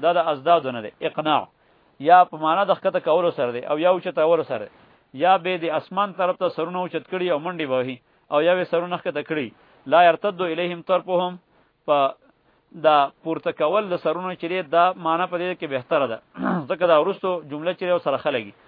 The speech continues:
"لا یرتد الیهم طرفهم"، نه به راګرځي دوی ته سترګې د دوی او نظرونه د دوی، ځکه سرونه یې پورته کړي دي، نو څه به ییني نه.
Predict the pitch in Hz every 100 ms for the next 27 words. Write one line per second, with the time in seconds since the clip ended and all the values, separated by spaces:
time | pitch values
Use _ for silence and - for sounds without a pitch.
0 | _ _ 135 170 175 156 208 175 170 165
1 | 180 175 180 170 180 180 180 - _ -
2 | 160 190 175 160 180 180 185 180 175 -
3 | _ - 147 - 185 185 185 180 175 147
4 | 156 160 139 120 127 - 160 190 - 160
5 | 180 175 156 139 147 175 196 202 170 147
6 | 175 165 165 147 131